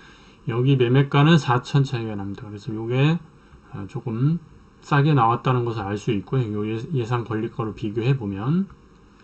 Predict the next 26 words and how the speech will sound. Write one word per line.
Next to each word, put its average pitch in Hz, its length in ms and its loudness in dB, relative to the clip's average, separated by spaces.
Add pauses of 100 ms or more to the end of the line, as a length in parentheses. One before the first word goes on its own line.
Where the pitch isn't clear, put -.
(1600)
어, 123 280 -8
그래서 160 280 6
이제 170 460 10
최종 214 540 2
매입가가요. 139 920 6
최종 170 380 0
매입가가 139 500 4
구억 135 240 4
사천, 143 560 2
얘는 123 200 0
구억 127 280 2
오천 107 380 -4
배. 98 280 -12
그래서 117 280 -8
구-, - 160 -20
최종 165 320 2
매입가가 143 560 2 (560)
천만 139 320 2
원 127 100 4
낮아졌습니다. 107 800 -4 (1160)
자, - 200 -16
어쨌든, 135 400 2
음, 123 540 4 (320)
투자금이 180 680 6
적게 143 440 0
들면서, 143 800 6